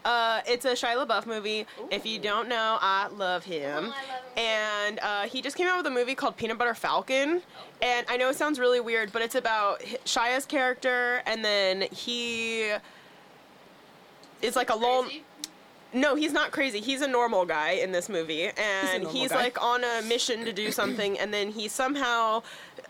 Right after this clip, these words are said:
Speaker 1: crosses paths with this, uh, young boy. I don't know how old he is, but he has Down syndrome, and he escapes from the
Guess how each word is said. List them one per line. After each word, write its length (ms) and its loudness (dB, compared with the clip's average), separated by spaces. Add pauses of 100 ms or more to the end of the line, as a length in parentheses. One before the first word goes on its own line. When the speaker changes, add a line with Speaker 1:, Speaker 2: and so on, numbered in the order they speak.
(120)
Speaker 1:
crosses 440 0
paths 500 -2
with 340 -2 (120)
this, 360 0 (120)
uh, 800 2 (640)
young 680 -2 (220)
boy. 540 2 (180)
I 80 0
don't 140 0
know 340 -2
how 160 0
old 100 -2
he 80 0
is, 140 2
but 100 -4
he 100 -4
has 140 0
Down 240 0
syndrome, 560 -2 (100)
and 120 2
he 80 2
escapes 640 -4
from 420 0 (380)
the 500 4